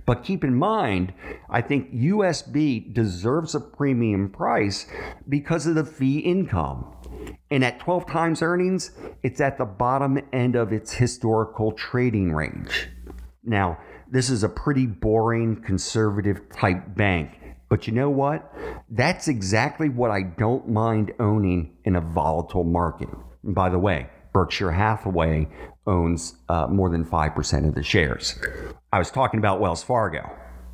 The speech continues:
symbol W F C. Well, Wells Fargo, I think under fifty dollars, it is worth looking at. It may not be the best bank in America, but I do still think that it's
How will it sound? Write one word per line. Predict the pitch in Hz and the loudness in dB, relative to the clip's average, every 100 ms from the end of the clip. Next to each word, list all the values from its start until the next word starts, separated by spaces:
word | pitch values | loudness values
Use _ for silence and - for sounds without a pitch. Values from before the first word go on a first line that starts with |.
| - | -20
symbol | - 101 87 | -2 0 2
W | 82 82 82 80 | 2 2 2 2
F | 82 | 0
C. | - - 85 57 - - - - - - - - - - - - - - | -2 0 0 0 -10 -16 -18 -18 -18 -18 -18 -20 -20 -20 -20 -20 -20 -4
Well, | 110 110 - - - - | 0 0 -2 -14 -20 -10
Wells | 127 170 190 | 0 2 2
Fargo, | - 165 170 175 175 - | -2 -2 0 0 0 0
I | 147 | -2
think | 156 151 - - - - - - - - | 0 -2 -4 -18 -18 -18 -20 -20 -20 -6
under | 151 151 139 | 0 0 0
fifty | 180 180 170 | -2 -2 0
dollars, | 165 170 170 175 - - - - - - - | 2 2 2 0 -4 -16 -14 -12 -12 -14 -2
it | 175 | 0
is | 240 151 | 2 0
worth | 113 101 - | 2 2 2
looking | 104 87 87 76 | 0 2 2 2
at. | 73 - - - - - | 2 -2 -10 -20 -16 -4
It | 165 | 0
may | 170 151 | 2 2
not | 139 127 | 2 0
be | 120 | 0
the | 123 - 123 120 | 0 -2 -2 -2
best | - 107 135 - | 2 0 0 0
bank | 143 151 156 | 0 0 0
in | |
America, | 151 156 160 170 175 175 - - - - - | 0 2 0 0 0 0 -2 -10 -16 -16 -16
but | 131 135 135 | -6 0 2
I | 131 110 - | 0 -2 0
do | 160 | 2
still | 156 - 127 113 | 2 0 0 0
think | - 107 95 | 2 0 2
that | 101 | 2
it's | 90 - | 2 0